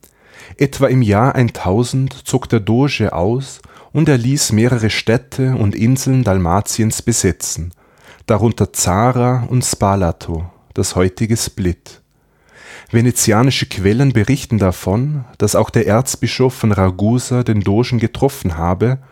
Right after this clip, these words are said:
und dass die Stadt sich den Venezianern unterwarf.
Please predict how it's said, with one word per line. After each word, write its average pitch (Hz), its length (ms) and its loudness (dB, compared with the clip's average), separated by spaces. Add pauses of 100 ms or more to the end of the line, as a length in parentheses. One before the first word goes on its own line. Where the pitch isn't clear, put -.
(420)
und 131 260 0
dass 127 180 0
die 127 100 0
Stadt - 440 -2
sich - 280 -8
den 131 200 2
Venezianern 98 760 0
unterwarf. 101 760 -2